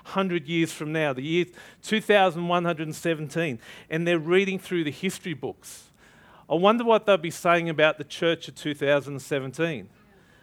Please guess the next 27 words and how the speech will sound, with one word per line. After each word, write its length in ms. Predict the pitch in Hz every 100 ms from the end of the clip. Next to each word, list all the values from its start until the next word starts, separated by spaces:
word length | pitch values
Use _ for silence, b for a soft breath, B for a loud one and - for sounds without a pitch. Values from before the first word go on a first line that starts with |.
| b b _ _ b b -
I 80 | 160
mean, 160 | 190
at 60 | 180
the 60 | 180
moment, 440 | 185 214 208 151
when 100 | 160
you 80 | 160
look 220 | 175 180
around 260 | 165 165 156
the 60 |
world, 360 | 147 180 185 151
it's 140 | 143
crazy, 500 | - 180 180 185 139
the 120 | 120
stuff 340 | 123 - 175 165
that's 200 | 156 -
happening 340 | 165 160 156
around 320 | 156 156 160
the 80 | 156
world. 420 | 143 180 151 110 - _ b b b b b b b b _ _ _ _ _
And 80 | 156
I'm 80 | 202
gonna 160 | 226 214
identify 640 | 180 180 180 - 180 170
this 200 | 165 -
with 120 | 170 143
myself. 920 | 147 135 - 196 190 127 - -